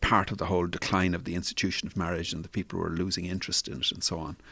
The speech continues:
Uh, and lo and behold, twenty years later, what we have is a, a, a group that previously had been marginalised, more or less banging on the door and say,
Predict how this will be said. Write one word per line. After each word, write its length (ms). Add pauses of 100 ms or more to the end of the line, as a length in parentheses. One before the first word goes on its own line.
(580)
Uh, 260
and 140
lo 140
and 120
behold, 540 (100)
twenty 280
years 240
later, 300
what 180
we 80
have 240
is 320 (140)
a, 340
a, 360
a 40
group 300
that 180
previously 480
had 160
been 260
marginalised, 760
more 140
or 40
less 140
banging 380
on 100
the 100
door 240
and 100
say, 260